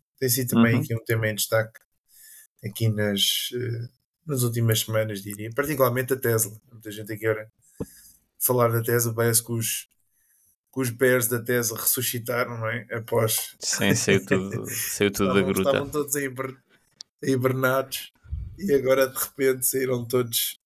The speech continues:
Speaker 1: saíram todos da toca. Enfim. <coughs> Peço desculpa mais uma vez, mas estou aqui com uma coisa na garganta.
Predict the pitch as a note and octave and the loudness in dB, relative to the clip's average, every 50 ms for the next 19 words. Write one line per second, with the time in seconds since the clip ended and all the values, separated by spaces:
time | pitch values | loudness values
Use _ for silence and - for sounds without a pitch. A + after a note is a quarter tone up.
0 | _ _ - - - - C3+ C3+ B2+ B2+ B2 A#2+ A#2 B2+ B2 A#2 A#2+ A2+ B2 A#2 | _ _ -8 -2 2 4 4 6 6 4 2 4 4 4 2 2 2 0 0 0
1 | A#2 A#2+ B2 B2 A#2+ - C3 B2+ - _ _ - - - - - - - - - | 2 2 2 0 0 -2 -8 -14 -16 _ _ -16 -16 -16 -16 -20 -20 -20 -20 -20
2 | - - - - - - - - - _ _ - C3+ A#2+ A2+ A#2 A2 G2+ G2 - | -18 -18 -16 -16 -18 -18 -20 -20 -20 _ _ -4 -2 -2 -2 -2 -4 -6 -6 -10
3 | _ _ _ _ _ _ _ - G#3 C#4 C4+ C4+ - C4 B3 A3+ G3+ F#3+ - - | _ _ _ _ _ _ _ -4 -2 -2 -2 0 2 4 4 4 4 2 0 -4
4 | - - - _ _ _ _ _ _ _ _ _ _ - - _ _ B2 A#2 B2+ | -12 -16 -20 _ _ _ _ _ _ _ _ _ _ -20 -20 _ _ -2 0 2
5 | B2+ A#2+ - - B2+ C3 A#2+ B2 A#2+ A#2+ A#2+ A#2+ A#2 A#2 A#2 A2+ A2 A#2+ B2 A#2+ | 2 2 2 0 0 -2 -2 -2 -2 -2 0 0 0 0 0 0 2 0 0 0
6 | A#2+ A#2 A2+ - - A2 A2 A2+ G#2+ G2+ A2+ A2 A2 - A#2 A2 A#2 A2+ A2+ A2 | -2 -6 -8 -6 -6 -6 -6 -6 -8 -8 -8 -8 -4 -2 2 2 4 4 4 4
7 | G#2+ A2 G#2 G#2+ A2 A2+ A2+ A2+ A#2 | 2 0 0 -2 -2 -4 -4 -6 -8